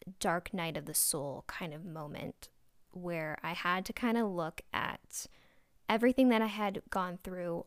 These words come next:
up until March two thousand and twenty that made me believe that I was not worthy, that made me believe that I wasn't enough, that made me believe I had to look a certain way or be a certain way or have a certain thing.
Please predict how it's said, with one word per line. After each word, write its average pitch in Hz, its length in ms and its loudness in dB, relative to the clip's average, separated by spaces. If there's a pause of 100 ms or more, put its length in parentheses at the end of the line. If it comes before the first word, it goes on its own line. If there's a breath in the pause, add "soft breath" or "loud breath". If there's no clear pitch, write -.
(160)
up 214 160 6
until 202 420 2
March 165 280 -2
two 185 120 -4
thousand 147 320 -6
and 127 100 -6
twenty - 440 -2 (600 soft breath)
that 208 180 6
made 220 200 10
me 285 160 12
believe 202 640 4 (100)
that 202 140 4
I 185 100 6
was 190 240 2
not 190 260 2
worthy, 202 480 -2 (540 loud breath)
that 226 140 6
made 220 200 8
me 277 120 10
believe 220 560 2
that 202 200 2
I 180 120 0
wasn't 180 340 0
enough, 247 580 2 (360 loud breath)
that 208 160 8
made 226 260 6
me 247 100 6
believe 220 360 2
I 214 80 2
had 208 300 -2
to 220 100 -4
look 254 360 4
a 233 60 4
certain 233 380 6
way 214 180 2
or 240 140 0
be 202 260 -4
a 202 80 -2
certain 196 440 0
way 180 260 -2
or 185 100 -4
have 196 320 -2
a 202 60 -4
certain 202 400 0 (120)
thing. 170 360 -2